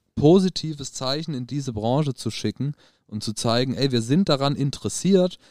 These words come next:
und uns ist der mögliche Aufwand durch Corona-Auflagen oder was auch immer, das wieder zurückgeben zu müssen,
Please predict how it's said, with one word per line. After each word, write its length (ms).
und 320
uns 320
ist 360
der 200
mögliche 800
Aufwand 560
durch 180
Corona-Auflagen 920
oder 180
was 160
auch 140
immer, 220
das 200
wieder 220
zurückgeben 560
zu 140
müssen, 300